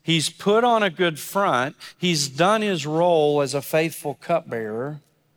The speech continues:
tasting the food and the wine before the king to make sure there's no plot against the king. That even in his grief, even in his trouble, even in his worrying about the situation, Nehemiah's kept a happy face.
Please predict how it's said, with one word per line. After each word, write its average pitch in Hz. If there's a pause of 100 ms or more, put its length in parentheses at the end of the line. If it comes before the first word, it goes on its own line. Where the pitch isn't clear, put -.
(460)
tasting 175
the 151
food 165
and 151
the 131
wine 147
before 143
the 131
king 151
to 135
make 131
sure -
there's 127
no 131
plot 123
against 123
the -
king. 110 (1160)
That 143
even 233
in 214
his 170
grief, 139 (280)
even 208
in 180
his 147
trouble, 139
even 208
in 226
his 127
worrying 180
about 131
the 139
situation, 127 (720)
Nehemiah's 131
kept -
a 113
happy 107
face. 98